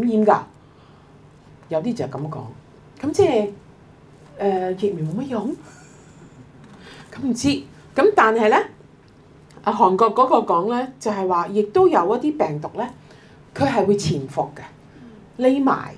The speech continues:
嘅，係你嘅系統呢，一約你又出返嚟。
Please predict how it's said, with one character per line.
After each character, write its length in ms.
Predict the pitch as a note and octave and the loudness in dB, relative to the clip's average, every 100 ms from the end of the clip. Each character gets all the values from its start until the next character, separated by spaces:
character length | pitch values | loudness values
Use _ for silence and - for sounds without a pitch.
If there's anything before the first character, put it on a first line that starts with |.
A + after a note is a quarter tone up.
| - | -20
嘅， 1040 | - - - - - - - - - - | -20 -20 -20 -20 -20 -20 -20 -20 -20 -4
係 140 | G#3+ G#3+ | 2 6
你 60 | A3+ A3+ | 6 6
嘅 200 | A3 G3+ | 4 4
系 260 | G3+ G3 | 0 -2
統 220 | G3 G3+ A#3 | 0 0 0
呢， 140 | A#3+ | -2
一 180 | B3+ B3 | -2 0
約 160 | G#3+ E3+ | 0 2
你 60 | F3+ | 0
又 120 | C#3+ | 0
出 120 | D3 | -4
返 220 | A#3+ F#3 | -4 -4
嚟。 60 | F3+ | -6